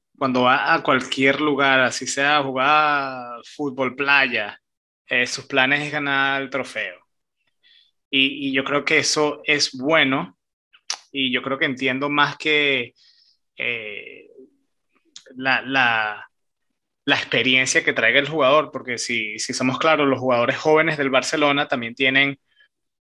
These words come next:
jugadores de experiencia a su alrededor, tienen a Piqué, tienen a Busquets,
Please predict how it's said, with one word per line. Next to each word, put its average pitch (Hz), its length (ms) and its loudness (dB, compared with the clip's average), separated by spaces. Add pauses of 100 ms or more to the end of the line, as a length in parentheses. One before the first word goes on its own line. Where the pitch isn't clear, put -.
(520)
jugadores 147 460 4
de 156 60 -2
experiencia 123 440 0
a - 20 -6
su 143 140 0
alrededor, 131 460 2
tienen 120 260 -4
a 123 100 -2
Piqué, 131 400 0
tienen 120 260 -8
a 127 60 -2
Busquets, 127 760 0